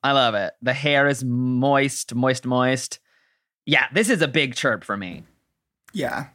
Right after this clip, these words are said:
Speaker 2: I'm gonna chirp it too. My only thing was, it annoys me when,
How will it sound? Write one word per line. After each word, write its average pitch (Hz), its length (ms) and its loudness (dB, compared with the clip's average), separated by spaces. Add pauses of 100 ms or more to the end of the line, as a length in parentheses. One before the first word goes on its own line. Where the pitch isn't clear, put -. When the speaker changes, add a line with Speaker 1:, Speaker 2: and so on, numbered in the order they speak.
Speaker 2:
I'm 180 180 4
gonna 214 180 4
chirp 185 260 2
it 156 120 -2
too. 117 360 -2
My 180 220 4
only 202 340 0
thing 190 300 0
was, 175 320 -4 (540)
it - 260 -2
annoys 147 440 -2
me 196 140 -4
when, 170 500 -2